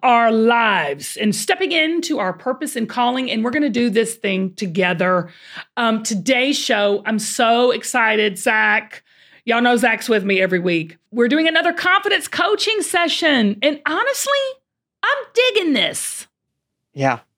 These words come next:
Speaker 2: the confidence coaching sessions are amazing. And even though today I have, like, a really weird kind of bad hair day going on, I feel like
Speaker 1: I think
Speaker 2: <laughs> so
Speaker 1: your
Speaker 2: maybe
Speaker 1: hair's
Speaker 2: I need
Speaker 1: really
Speaker 2: some confidence coaching.
Speaker 1: No, listen, I tell you what, uh,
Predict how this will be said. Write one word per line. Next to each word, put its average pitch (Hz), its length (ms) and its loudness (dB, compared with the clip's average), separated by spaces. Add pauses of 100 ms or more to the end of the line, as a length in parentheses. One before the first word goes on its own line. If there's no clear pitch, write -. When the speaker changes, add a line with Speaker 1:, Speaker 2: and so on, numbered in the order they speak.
Speaker 2:
the 165 100 0
confidence 226 380 2
coaching 202 300 2
sessions 165 360 0
are 135 340 2
amazing. 160 960 2
And 180 160 -2
even 311 320 2
though 294 160 4
today 226 640 2 (240)
I 180 80 2
have, 180 260 2
like, 170 140 2
a 170 80 4
really 165 300 6
weird 147 340 2
kind 180 160 0
of 139 80 -2
bad 139 220 0
hair 143 160 2
day 185 100 2
going 226 300 0
on, 262 200 0
I 240 120 0
feel 285 220 0
like - 360 -2 (320)
Speaker 1:
I 427 160 0
think 571 160 4
Speaker 2:
<laughs> - 0 -
so - 60 2
Speaker 1:
your - 80 4
Speaker 2:
maybe 302 160 0
Speaker 1:
hair's 330 180 4
Speaker 2:
I 233 120 4
need 240 40 4
Speaker 1:
really 330 180 2
Speaker 2:
some 339 160 -2
confidence 302 480 -2
coaching. - 420 0 (500)
Speaker 1:
No, 185 280 -2
listen, 208 440 -2
I 233 120 0
tell 233 160 -2
you 214 160 -2
what, 180 380 -2
uh, 208 120 -2